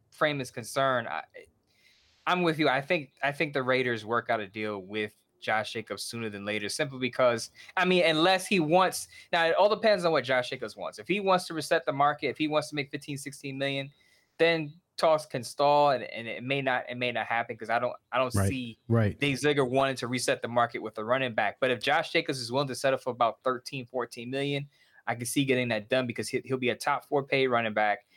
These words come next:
Speaker 1: and the Raiders won't have to reset the market at the position.
Speaker 2: Yeah, I'll settle for thirteen or fourteen million.
Speaker 1: <laughs> I'll settle for thirteen, fourteen million.
Speaker 2: <laughs> Right.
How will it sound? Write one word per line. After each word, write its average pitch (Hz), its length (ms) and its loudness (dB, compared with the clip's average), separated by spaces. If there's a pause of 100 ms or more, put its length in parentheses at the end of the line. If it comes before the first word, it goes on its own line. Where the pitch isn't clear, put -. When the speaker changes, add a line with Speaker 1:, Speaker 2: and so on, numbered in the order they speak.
(180)
Speaker 1:
and 110 100 -4
the 104 80 -2
Raiders 110 220 0
won't 107 160 -2
have 104 120 -2
to 98 80 -16
reset 98 300 -4
the 90 60 -10
market 92 300 0
at 90 100 -8
the - 60 -20
position. 82 440 -12 (760)
Speaker 2:
Yeah, 98 140 0 (100)
I'll 190 120 2
settle 180 300 0
for 104 160 -2
thirteen 90 380 -2
or 85 60 -8
fourteen 82 360 -10
million. 80 300 -10 (220)
Speaker 1:
<laughs> - 220 -18
I'll - 120 -4
settle - 240 -12
for - 100 -20
thirteen, - 300 -2
fourteen - 420 0 (120)
million. 156 580 4 (220)
Speaker 2:
<laughs> 110 180 -2
Right. 139 320 2